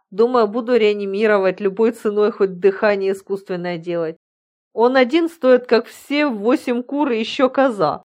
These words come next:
А тут птицы сам воспрял. Ося его даже не придушил, оказывается, а просто уронил и поволок. И петух в обмороке был.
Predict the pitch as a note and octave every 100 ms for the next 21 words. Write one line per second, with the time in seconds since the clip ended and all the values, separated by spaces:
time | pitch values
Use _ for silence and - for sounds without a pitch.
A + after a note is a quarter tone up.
0 | _ _ _ _ - B3+ G4+ G#4 - F4
1 | F4 D4+ C4+ B3 A#3+ A3+ A3 A3 A3 G#3+
2 | G3+ G#3+ _ _ _ _ _ - C#4+ -
3 | C#4 B3+ C4 A#3+ C4+ C#4 C4 C4 C4 C4
4 | D4 - G3+ F3+ F3 F#3 F3+ F3+ F3 E3+
5 | G3+ G3+ C4 C#4+ - G#3 G#3 A3 B3 D4+
6 | G3 - A3+ A3 F#3+ F3 E3 _ _ A#3
7 | A3+ B3 D4+ - G3+ G3+ F#3+ F#3 F3 F#3+
8 | F3+ F3+ -